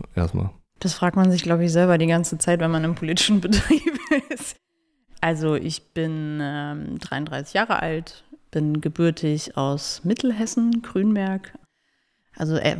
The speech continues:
Speaker 2: so ein richtig hessisches Gewächs, würde ich mal sagen.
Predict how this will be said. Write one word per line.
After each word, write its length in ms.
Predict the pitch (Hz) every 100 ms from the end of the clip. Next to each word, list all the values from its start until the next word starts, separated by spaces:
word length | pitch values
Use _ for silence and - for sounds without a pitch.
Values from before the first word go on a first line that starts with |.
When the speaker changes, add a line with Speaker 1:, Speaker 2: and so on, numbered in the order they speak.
| 156
Speaker 2:
so 140 | 165 170
ein 40 |
richtig 300 | 175 - 175
hessisches 640 | - 170 165 170 156 -
Gewächs, 480 | - 151 175 - - -
würde 180 | - 190
ich 80 | 185
mal 120 | 185
sagen. 600 | 180 170 170 170 170 165